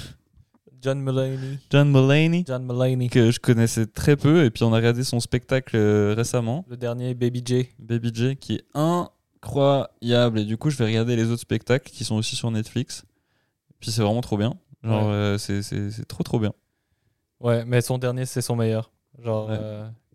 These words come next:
Speaker 1: comme il parle de sa désintoxication, euh,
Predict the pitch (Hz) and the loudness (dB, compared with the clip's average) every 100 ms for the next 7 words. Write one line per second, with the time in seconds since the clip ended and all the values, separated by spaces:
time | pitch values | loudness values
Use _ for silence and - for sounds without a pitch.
0 | _ 117 117 110 120 113 113 - 110 107 | _ -4 -2 0 0 0 -8 -8 -6 -6
1 | 104 104 110 113 110 - - - 113 113 | -8 -6 -2 0 0 -2 -6 -6 -4 -2
2 | 120 113 110 107 104 101 | -2 -2 -2 -4 -8 -10